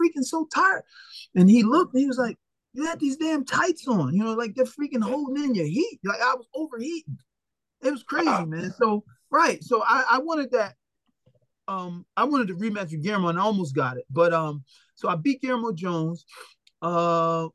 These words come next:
Speaker 1: I forgot who else I fought after him. But then I fight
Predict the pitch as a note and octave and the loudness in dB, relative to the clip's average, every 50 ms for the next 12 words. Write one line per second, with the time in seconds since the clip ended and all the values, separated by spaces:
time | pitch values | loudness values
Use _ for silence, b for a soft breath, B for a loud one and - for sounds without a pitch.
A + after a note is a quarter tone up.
0 | _ - F3 - - G#3+ F#3 A3 A3 G#3 G3+ G#3+ G#3 G3 F#3+ - G3 F3+ C#3 - | _ -10 -10 -10 -10 -6 -2 0 0 0 0 0 0 -2 -2 -2 -4 -6 -6 -4
1 | G3+ F#3+ F3 E3+ D#3 B2+ - - B2 A#2+ C#3 D#3+ F#3+ A3 G#3+ G#3 G3+ F#3+ F#3 F#3 | -4 -2 -2 -2 -4 -4 -6 -6 -4 -4 -2 0 2 2 2 2 2 2 2 2
2 | F#3 F#3 F3+ - _ _ _ _ _ _ _ _ _ E3+ E3+ C#3+ C#3 A3 A#3 A#3 | 2 2 0 -2 _ _ _ _ _ _ _ _ _ 2 2 4 4 2 2 2
3 | A3+ G3+ F3+ C#3 - - _ G#3+ G3+ G3 E3+ - | 2 0 -2 -2 -6 -10 _ -8 -8 -8 -8 -12